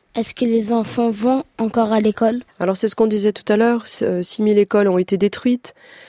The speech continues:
Speaker 2: La moitié des enfants ne va plus à l'école. Ce que l'unicef fait, c'est, euh, notamment en Turquie et dans les autres pays refuges, de donner accès à cette population, à ces enfants, pour qu'ils puissent de nouveau aller à l'école. Il y a des enfants qui sont nés dans la guerre.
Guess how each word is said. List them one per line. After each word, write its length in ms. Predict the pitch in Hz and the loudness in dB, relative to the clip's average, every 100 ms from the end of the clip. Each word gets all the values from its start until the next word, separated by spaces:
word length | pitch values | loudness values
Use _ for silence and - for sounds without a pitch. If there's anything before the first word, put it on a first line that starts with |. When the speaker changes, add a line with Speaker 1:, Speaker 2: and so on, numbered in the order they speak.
| - | -2
Speaker 2:
La 140 | 214 | 2
moitié 280 | 226 240 269 | 4 4 2
des 180 | 226 208 | 0 2
enfants 220 | 202 - | 0 0
ne 100 | 214 | 0
va 120 | 175 | -2
plus 140 | 160 180 | -2 -4
à 40 | |
l'école. 320 | 170 - 160 156 _ _ _ _ _ _ - - - - - - - _ | -4 -6 -12 -14 _ _ _ _ _ _ -20 -20 -20 -20 -20 -20 -20 _
Ce 140 | - - | -20 -4
que 100 | 202 | 0
l'unicef 480 | 196 202 196 220 208 | 2 0 2 0 2
fait, 160 | 240 | 0
c'est, 360 | 233 - 196 185 | 0 0 0 0
euh, 260 | 175 170 | -2 -4
notamment 680 | 175 180 170 185 196 190 180 | -2 -4 -2 -2 0 0 -2
en 40 | 175 | -2
Turquie 580 | - 190 - 226 233 214 | -4 -8 -4 0 2 2
et 320 | 180 170 165 | 2 0 -2
dans 120 | 170 | -2
les 160 | 170 180 | -4 -6
autres 240 | - 180 | -4 -2
pays 340 | 180 185 185 | 0 2 2
refuges, 560 | 175 170 - 214 226 190 - _ _ | 0 -2 -4 -4 -4 -6 -10 _ _
de 120 | 175 | 0
donner 240 | 190 220 233 | 4 4 4
accès 440 | 196 - 220 220 - - | 2 0 0 0 -2 -4
à 80 | 196 | -2
cette 240 | - 190 | -2 -4
population, 560 | - - 180 180 - 214 | -6 -6 -2 -2 0 0
à 60 | 208 | 0
ces 220 | - 202 | 0 2
enfants, 360 | 190 - 208 - - - - - | 0 0 -4 -4 -16 -20 -20 -14
pour 100 | 185 | -4
qu'ils 160 | 208 | -2
puissent 220 | 185 226 | 0 2
de 100 | 185 | 4
nouveau 240 | 226 220 226 | 4 4 2
aller 200 | 208 190 | 2 2
à 60 | |
l'école. 360 | 180 180 170 170 - | 0 -2 -6 -8 0
Il 60 | |
y 40 | 185 | 2
a 60 | |
des 200 | 196 208 | 2 2
enfants 340 | 214 208 262 269 - - - | 0 -2 -2 -4 -8 -20 -8
qui 120 | 202 | -4
sont 200 | - 214 | 0 4
nés 220 | 226 285 | 4 4
dans 120 | 240 | 4
la 140 | 190 190 | 2 0
guerre. 340 | 202 196 190 | 0 -2 -6